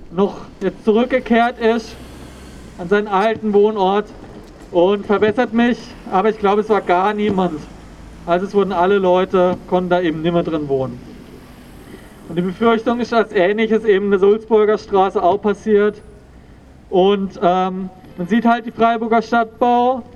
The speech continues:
obwohl sie ein kommunales Wohnungsunternehmen ist, ähm, ist auch Teil von dieser Verdrängungsspirale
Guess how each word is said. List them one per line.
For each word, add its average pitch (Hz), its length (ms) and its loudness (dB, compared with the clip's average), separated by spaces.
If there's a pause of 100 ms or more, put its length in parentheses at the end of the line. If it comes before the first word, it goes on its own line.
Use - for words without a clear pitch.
(300)
obwohl 208 300 2
sie 226 80 -8
ein 208 80 -6
kommunales 214 680 0
Wohnungsunternehmen 220 920 0
ist, 214 320 2 (760)
ähm, 196 260 0
ist 196 100 -4
auch 202 140 2
Teil 208 580 0
von 220 140 -2
dieser 202 240 2
Verdrängungsspirale 202 1200 0